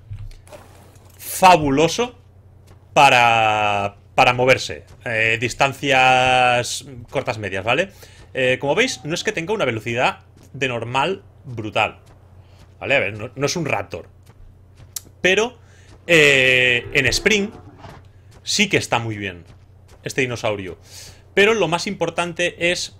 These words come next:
porque aguanta muchísimo sprintando. Mucho, mucho. Es muy bueno. Fijaos en su barra de, de estamina, eh, que realmente baja muy, muy despacio.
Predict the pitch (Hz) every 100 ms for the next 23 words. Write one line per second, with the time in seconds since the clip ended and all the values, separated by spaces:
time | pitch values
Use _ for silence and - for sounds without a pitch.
0 | - 165 147 - 139 127 123 151 165 165
1 | 170 170 - - 160 151 147 135 135 175
2 | - 156 160 - 131 - 120 104 110 90
3 | 82 - - - - - - - - -
4 | - - - - - 131 131 170 165 156
5 | 117 98 95 80 - - 139 - 160 165
6 | 139 117 131 160 175 170 143 135 120 113
7 | 117 113 107 104 110 117 135 196 240 -
8 | - - - - - - - - - -
9 | - - - 120 110 117 135 151 143 147
10 | 175 - 147 135 156 147 139 143 127 -
11 | 104 90 71